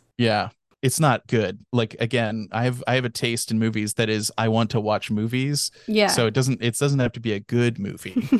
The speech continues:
Speaker 1: It just has
Speaker 2: Yeah.
Speaker 1: to be a movie.
Speaker 2: Just a wholehearted love for movies as a whole.
Speaker 1: That's,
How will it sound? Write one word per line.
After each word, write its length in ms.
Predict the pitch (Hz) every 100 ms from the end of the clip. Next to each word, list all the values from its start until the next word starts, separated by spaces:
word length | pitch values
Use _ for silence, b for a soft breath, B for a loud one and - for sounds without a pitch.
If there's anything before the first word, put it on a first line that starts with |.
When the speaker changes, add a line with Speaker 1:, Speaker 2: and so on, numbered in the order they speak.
| - 226
Speaker 1:
It 140 | 226 -
just 180 | 135 -
has 200 | 139 -
Speaker 2:
Yeah. 20 |
Speaker 1:
to 100 | 127
be 220 | 120 120
a 240 | 113 117 117
movie. 500 | 110 104 - - 101 -
Speaker 2:
Just 240 | 202 208
a 80 | 208
wholehearted 640 | 196 - 220 208 202 185 180
love 260 | 170 170
for 160 | - 170
movies 520 | 165 165 170 190 -
as 160 | 185 180
a 60 |
whole. 40 | -
Speaker 1:
That's, 340 | 123 -